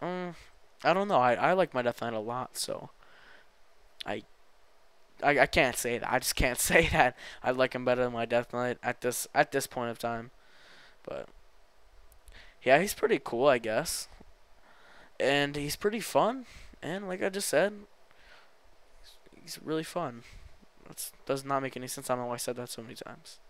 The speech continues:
So I'm a little rusty on commentating, <laughs> guys.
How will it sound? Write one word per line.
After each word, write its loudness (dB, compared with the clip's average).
So -2
I'm 4
a -2
little 4
rusty 4
on -4
commentating, -2
<laughs> -8
guys. -8